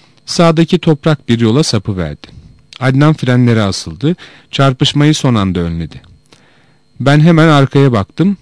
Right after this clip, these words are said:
Rahmi de çok dikkatliydi, o da bize çarpmadan durdu.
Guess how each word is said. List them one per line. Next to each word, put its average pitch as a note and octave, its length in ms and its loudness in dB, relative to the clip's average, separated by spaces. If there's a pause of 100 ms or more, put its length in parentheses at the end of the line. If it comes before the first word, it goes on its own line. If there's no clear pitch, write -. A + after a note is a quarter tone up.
(180)
Rahmi A2+ 320 0
de G#2+ 100 0
çok - 280 -10
dikkatliydi, F#2 680 -8
o C3 180 0
da D3 140 2
bize C3+ 220 0
çarpmadan B2 680 0
durdu. F2 320 -4